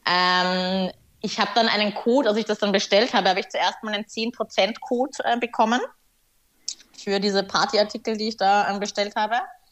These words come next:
Dann bin ich noch mal rausgegangen, zurück, hat dann dieses System scheinbar gecheckt, dass ich jetzt den Kauf nicht abgeschlossen habe. Hab dann noch mal den Code bekommen, der war dann fünfzehn Prozent. Dann habe ich natürlich diesen fünfzehn Prozent Code dann eingegeben. Und ja,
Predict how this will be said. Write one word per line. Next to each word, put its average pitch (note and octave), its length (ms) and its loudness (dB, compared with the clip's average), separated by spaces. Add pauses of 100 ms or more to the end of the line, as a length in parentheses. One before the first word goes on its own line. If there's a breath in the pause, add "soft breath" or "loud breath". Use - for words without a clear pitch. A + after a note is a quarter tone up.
(520)
Dann F#3+ 160 2
bin A#3 120 -4
ich B3 100 -4
noch A#3 100 -2
mal A3+ 140 0
rausgegangen, A#3+ 800 -2
zurück, A#3+ 680 -2 (480)
hat G#3+ 160 -2
dann A3+ 100 0
dieses A#3 300 0
System B3 400 0
scheinbar G#3+ 320 2
gecheckt, G#3+ 380 0
dass G#3 100 2
ich A3 120 -4
jetzt G#3 200 0
den F#3+ 100 -4
Kauf A#3+ 300 4
nicht A3 160 0
abgeschlossen F3+ 640 0
habe. E3 220 -2 (640)
Hab G3+ 120 -2
dann G#3+ 120 4
noch B3+ 160 0
mal C#4+ 100 -2
den G#3 160 -2
Code G3+ 240 -2
bekommen, F#3+ 460 -4
der G#3 80 0
war G3 80 -2
dann F#3+ 160 -4
fünfzehn G3+ 500 -6
Prozent. D#3+ 440 -2 (540)
Dann F3+ 100 -2
habe F3 80 0
ich A3 40 4
natürlich G3+ 280 2
diesen F#3 160 -4
fünfzehn G#3 420 2
Prozent F3 460 0
Code E3 280 2
dann E3 80 0
eingegeben. D3+ 580 0 (1120)
Und A#3+ 880 8
ja, - 240 0